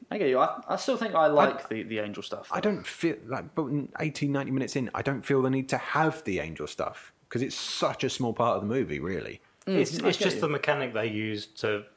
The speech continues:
Speaker 3: do the little flashbacks.
Speaker 2: Yeah.
Speaker 3: Or count it as a flashback, the whole thing.
Speaker 1: Yeah. So, yeah, so let's, let's get there then, 'cause, uh, let's, let's get to that scene then.
Speaker 2: No, I wanna
Speaker 1: With
Speaker 2: get
Speaker 1: the
Speaker 2: to,
Speaker 1: moments.
Speaker 2: I wanna get to a minute, an hour and twenty-two minutes where George's little boy has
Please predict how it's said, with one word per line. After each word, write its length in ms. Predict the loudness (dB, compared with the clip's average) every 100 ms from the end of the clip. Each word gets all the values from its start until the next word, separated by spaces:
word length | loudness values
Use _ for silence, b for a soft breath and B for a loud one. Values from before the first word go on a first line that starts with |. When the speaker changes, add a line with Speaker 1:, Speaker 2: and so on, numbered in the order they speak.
| -6
Speaker 3:
do 120 | -4
the 60 | 0
little 200 | -2 0
flashbacks. 540 | -4 -4 -14 _ -20 _ _ _ _ -2
Speaker 2:
Yeah. 380 | 0 2 0 -2 B B B
Speaker 3:
Or 60 | -18 _ -6
count 260 | -6 -4
it 40 | -6
as 200 | -6 -6
a 40 | -8
flashback, 460 | -8 -10 -10 -10
the 60 | -8
whole 160 | -6 -6
thing. 180 | -4
Speaker 1:
Yeah. 140 | -4 -6 -10 B B B B
So, 160 | 0 2
yeah, 220 | 4 4
so 160 | 4 2
let's, 400 | 2 -2 -6 -2
let's 160 | -2 2
get 180 | 2 4
there 160 | 2
then, 220 | 0 -8 -12 -8
'cause, 180 | -4 2
uh, 220 | 2 2
let's, 220 | 0 -2
let's 140 | -2 0
get 160 | -2
to 80 | 0
that 140 | -2
scene 260 | -2 -6 -8
then. 160 | -10 -2
Speaker 2:
No, 420 | 0 2 4 4
I 20 |
wanna 80 | 4 2
Speaker 1:
With 40 |
Speaker 2:
get 140 | 0 2
Speaker 1:
the 60 |
Speaker 2:
to, 40 | 4
Speaker 1:
moments. 200 | 4 4
Speaker 2:
I 40 |
wanna 180 | 2 2
get 140 | -2 0
to 180 | 2 4
a 80 |
minute, 340 | 2 0 -2 -6 -4
an 180 | 0 2
hour 260 | 4 4
and 260 | 4 0 0
twenty-two 380 | -2 0 0 2
minutes 300 | 2 0 0
where 240 | 2 2
George's 540 | 0 2 2 2 -4 -6 _ -2
little 220 | -2 -2
boy 300 | 0 0 0
has 360 | -2 -4 -6